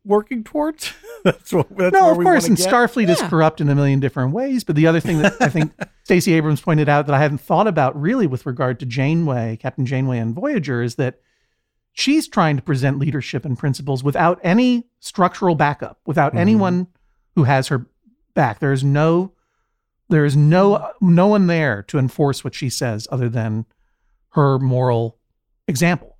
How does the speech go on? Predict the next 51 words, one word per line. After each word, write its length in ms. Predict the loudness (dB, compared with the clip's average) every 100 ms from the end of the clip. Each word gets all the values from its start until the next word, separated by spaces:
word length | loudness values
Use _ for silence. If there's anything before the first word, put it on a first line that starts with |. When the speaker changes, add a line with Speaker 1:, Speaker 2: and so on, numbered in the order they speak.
| -4
Speaker 2:
You 120 | -2
know 60 | 2
Speaker 1:
She 60 | 2
Speaker 2:
what 40 |
I 20 |
Speaker 1:
doesn't 100 | 2
Speaker 2:
mean? 60 | 2
Speaker 1:
have 60 | 2
Speaker 2:
And 40 |
Speaker 1:
to 40 | 2
Speaker 2:
I 40 |
Speaker 1:
wear 140 | 2 2
a 60 |
uniform 400 | 2 0 -2 -6
if 60 | -6
she 80 | -6
doesn't 200 | -6 -6
want 160 | -8
to. 160 | -12 -20 _ _ -2
Like, 140 | 0
who's 180 | 2 2
Speaker 2:
And 100 | 2
Speaker 1:
gonna 160 | 2 0
Speaker 2:
yet, 60 | -2 0
Speaker 1:
know 80 | 0
<laughs> 80 | 0
who's, 200 | -2 0
Speaker 2:
and 200 | -2 -2
yet, 200 | -4 -8 -2
and 140 | 2
yet 80 | 4
Speaker 1:
you 40 | 4
Speaker 2:
she 40 |
Speaker 1:
know. 60 | 2
Speaker 2:
does. 500 | 2 2 2 -2 -4
Speaker 1:
<laughs> 140 | -6 0
Yeah. 220 | 2 0 -2 _ _ _ _ _ _
Speaker 2:
How 160 | -2 0
did 140 | 2
they 120 | 2 0
feel? 300 | 0 -2 -2 _ -6
I 60 | -2
don't 120 | 0
remember 380 | 2 2 2 2
how 140 | 0
it 80 | 0
ended. 220 | -2 -2
Did 120 | -2 0
they 120 | 2
get 200 | 0 0
back? 340 | -2 -2 -6